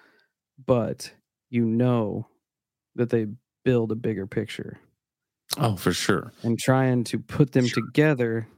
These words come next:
Speaker 1: trying to interlink a bunch of things that aren't connected. But as you dig deeper, you're like, "Oh, shit, this corner matches this corner. Or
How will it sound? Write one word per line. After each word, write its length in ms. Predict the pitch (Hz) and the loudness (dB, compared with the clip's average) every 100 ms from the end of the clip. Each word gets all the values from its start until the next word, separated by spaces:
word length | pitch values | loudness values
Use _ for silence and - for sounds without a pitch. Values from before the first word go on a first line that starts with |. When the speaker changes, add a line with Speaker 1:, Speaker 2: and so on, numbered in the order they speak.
| _ | _
Speaker 1:
trying 180 | - 143 | 0 2
to 60 | 135 | 2
interlink 460 | 131 123 139 131 | 2 2 2 0
a 40 | 117 | 0
bunch 200 | 123 120 | -2 -2
of 60 | |
things 280 | 117 120 117 | -2 -2 -2
that 140 | 113 - _ _ - - _ _ - | -4 -6 _ _ -20 -20 _ _ 0
aren't 260 | 143 160 | 2 2
connected. 720 | - 135 123 123 - 120 117 117 _ _ _ _ _ _ - | 0 2 2 -2 -2 -2 -2 -6 _ _ _ _ _ _ -2
But 100 | 127 | 0
as 140 | 120 | 2
you 60 | 123 | 0
dig 260 | 120 123 117 | 0 0 4
deeper, 320 | 165 175 135 | 2 4 2
you're 140 | 123 | 2
like, 240 | 123 113 - | 2 -2 -2
"Oh, 200 | 139 139 | -2 -2
shit, 460 | - - 143 117 - - _ - | -2 0 0 0 -8 -20 _ -2
this 160 | 156 - | -2 0
corner 360 | - 127 117 | 0 0 2
matches 440 | 117 117 117 123 117 | 0 -2 -2 -2 2
this 220 | 143 151 | 2 2
corner. 500 | - 120 110 110 - _ _ _ _ _ | -4 -6 -6 -10 -14 _ _ _ _ _
Or 60 | - | -8